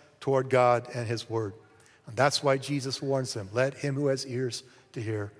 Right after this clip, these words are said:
hear." He knew that some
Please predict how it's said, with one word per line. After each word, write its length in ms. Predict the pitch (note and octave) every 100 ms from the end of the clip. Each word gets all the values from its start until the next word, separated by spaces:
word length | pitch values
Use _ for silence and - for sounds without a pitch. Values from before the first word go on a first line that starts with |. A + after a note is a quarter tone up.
| _
hear." 260 | A#2 G2 - _ _ _ _ _ _ _ _ _ _ _ -
He 120 | D3+
knew 160 | E3
that 140 | D3+ E3
some 320 | - D3 A#2+